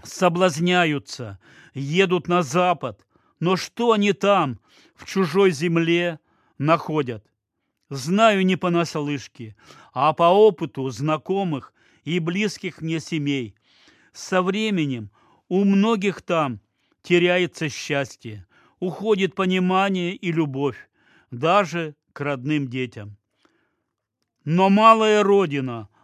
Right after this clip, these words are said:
а значит, следовательно, и большая, Россия, несмотря ни на что,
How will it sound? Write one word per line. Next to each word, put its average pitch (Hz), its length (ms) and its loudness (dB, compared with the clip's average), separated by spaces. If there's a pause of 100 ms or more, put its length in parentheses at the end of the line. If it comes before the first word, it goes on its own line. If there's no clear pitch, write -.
а 160 180 0
значит, 156 600 -4 (140)
следовательно, 135 1120 -4 (300)
и 170 100 -2
большая, 147 920 -2 (400)
Россия, 165 960 -2 (640)
несмотря 180 800 -2
ни 202 120 -2
на 190 200 0
что, 147 560 -6